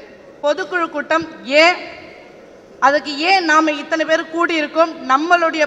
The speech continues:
பணி என்ன அப்படின்னு தான் நம்ம இப்ப பார்க்க போறோம். மாவீரன் நெப்போலியன் வந்து தொடர்ந்து வென்றுட்டே இருந்தாரு, தொடர்ந்து வென்றாரு. அதற்கு காரணம் மாவீரன் நெப்போலியன் மட்டும் கிடையாது, அவரோடு இருந்த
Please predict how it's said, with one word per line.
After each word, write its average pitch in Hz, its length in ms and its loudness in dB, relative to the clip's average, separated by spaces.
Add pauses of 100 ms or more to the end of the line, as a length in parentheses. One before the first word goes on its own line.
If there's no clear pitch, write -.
பணி 294 360 2
என்ன 302 500 2
அப்படின்னு 262 480 -8
தான் 294 160 2
நம்ம 254 160 -2
இப்ப 233 180 -10
பார்க்க 233 280 -4
போறோம். 214 240 -12 (2000)
மாவீரன் 359 580 4
நெப்போலியன் 370 600 6
வந்து 339 440 -2 (360)
தொடர்ந்து 427 540 6
வென்றுட்டே 381 420 2 (100)
இருந்தாரு, 294 420 2 (280)
தொடர்ந்து 415 560 6
வென்றாரு. 359 480 2 (500)
அதற்கு 277 420 0
காரணம் 339 520 6
மாவீரன் 311 540 4
நெப்போலியன் 311 540 2
மட்டும் 294 380 -2
கிடையாது, 311 560 0 (360)
அவரோடு 294 600 6
இருந்த 285 460 -2